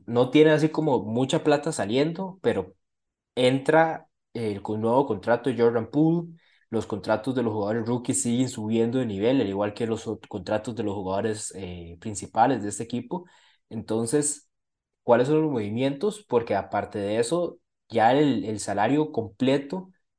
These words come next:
de, de este equipo para la próxima temporada son doscientos once millones de dólares, y el salary cap, me parece, está como en ciento cuarenta, entonces no tienen mucho,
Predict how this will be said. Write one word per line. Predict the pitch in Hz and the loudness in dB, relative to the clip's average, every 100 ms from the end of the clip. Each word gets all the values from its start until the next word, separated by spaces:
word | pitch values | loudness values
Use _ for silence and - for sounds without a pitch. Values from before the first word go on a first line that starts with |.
| - | -10
de, | 113 101 92 90 87 - | -6 -4 -6 -8 -10 -14
de | 120 107 95 90 87 87 85 | -14 -12 -10 -10 -10 -12 -10
este | 120 120 139 | -6 -4 -4
equipo | 170 - 107 | -4 -4 -4
para | 95 | -6
la | 95 | -6
próxima | 107 139 | -6 -6
temporada | 139 - 113 127 | -4 -4 2 2
son | 139 156 156 | 2 -2 -2
doscientos | 117 - 127 131 135 135 | -4 0 0 0 -2 -2
once | 139 139 156 | -2 -2 -2
millones | 147 95 117 135 | -4 0 2 2
de | 113 | -2
dólares, | 110 135 92 - - _ _ _ | 0 0 -2 -10 -14 _ _ _
y | - | -6
el | 104 | -6
salary | 92 113 113 139 139 | 0 2 2 2 0
cap, | 135 156 156 | 2 0 0
me | 127 107 | -8 -6
parece, | 98 120 | -6 -6
está | 127 - 127 | -4 0 0
como | 147 117 | 0 -2
en | |
ciento | 98 113 123 | -4 -4 -6
cuarenta, | - 101 135 123 - | -4 2 2 0 -10
entonces | 95 95 101 120 - | -16 -12 -10 -8 -8
no | 117 113 | -6 -6
tienen | - 123 135 135 | 0 2 2 0
mucho, | 131 139 139 151 151 | 2 0 0 -4 -6